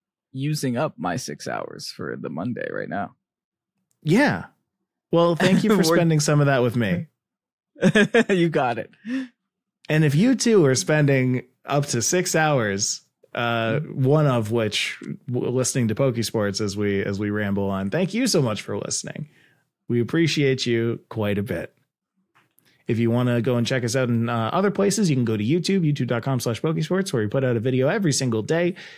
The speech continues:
Speaker 2: Uh, and Kevin has been streaming once a week, which has been really cool.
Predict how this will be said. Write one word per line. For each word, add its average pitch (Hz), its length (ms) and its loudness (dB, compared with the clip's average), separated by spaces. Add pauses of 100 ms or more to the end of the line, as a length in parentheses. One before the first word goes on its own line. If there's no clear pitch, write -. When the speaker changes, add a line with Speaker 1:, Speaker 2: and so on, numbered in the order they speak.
(180)
Speaker 2:
Uh, 127 320 0
and 131 160 -2
Kevin 214 480 0
has 139 200 0
been 170 260 2
streaming 185 500 0 (220)
once 107 300 -2
a 110 40 -2
week, 95 360 -4
which 104 140 -4
has 104 120 -4
been 98 160 -6
really 95 260 -2
cool. 95 460 -4